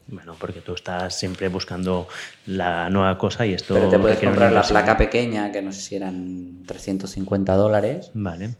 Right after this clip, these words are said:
Speaker 2: y con eso, pero, ah, me gustaría averiguar más o encontrar a alguien que me dijera por qué esta funciona o por qué esta no.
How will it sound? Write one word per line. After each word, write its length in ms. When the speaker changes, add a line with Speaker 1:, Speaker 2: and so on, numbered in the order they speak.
Speaker 2:
y 100
con 200
eso, 320
pero, 720
ah, 840
me 200
gustaría 580
averiguar 500
más 240
o 80
encontrar 420
a 80
alguien 220
que 100
me 60
dijera 280
por 160
qué 80
esta 140
funciona 420
o 60
por 140
qué 100
esta 200
no. 220